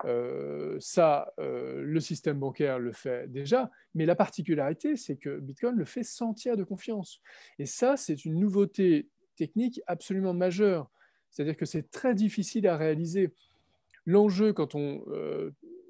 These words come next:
stocke et on transfère de la valeur sur Internet, c'est d'éviter que cette valeur soit dupliquée, comme on, comme on duplique un fichier de photos quand on l'envoie par mail. Euh,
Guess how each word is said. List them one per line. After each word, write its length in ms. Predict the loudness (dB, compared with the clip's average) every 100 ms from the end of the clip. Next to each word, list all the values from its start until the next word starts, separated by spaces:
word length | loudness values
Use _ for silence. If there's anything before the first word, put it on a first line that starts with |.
| -18
stocke 440 | -16 2 6 6 2
et 140 | -2
on 280 | -4 -8 -10
transfère 380 | -6 -6 2 2
de 40 |
la 120 | 4
valeur 280 | 2 0 -2
sur 140 | -4 -10
Internet, 380 | -6 -2 -2
c'est 180 | -4 -6
d'éviter 600 | -2 0 0 -2 0 0
que 320 | -2 -2 -2 -6 -18 -20 -20 _
cette 220 | -8 -6
valeur 260 | 0 4 4
soit 220 | 2 -2
dupliquée, 640 | 0 0 2 0 2 2 2
comme 300 | 2 2 0
on, 220 | -4 -4
comme 200 | -4 -2
on 60 |
duplique 560 | -2 -4 -2 2 4 2
un 280 | -2 -4 -4
fichier 520 | -6 -8 -6 -2 0
de 100 | -2
photos 560 | -4 -6 -2 0 0 -2
quand 180 | -6 -4
on 60 |
l'envoie 280 | -2 2 2
par 200 | 6 6
mail. 320 | 6 6 4 -6 _ _ _ _ _ _ -4
Euh, 540 | -2 -2 -4 -4 -6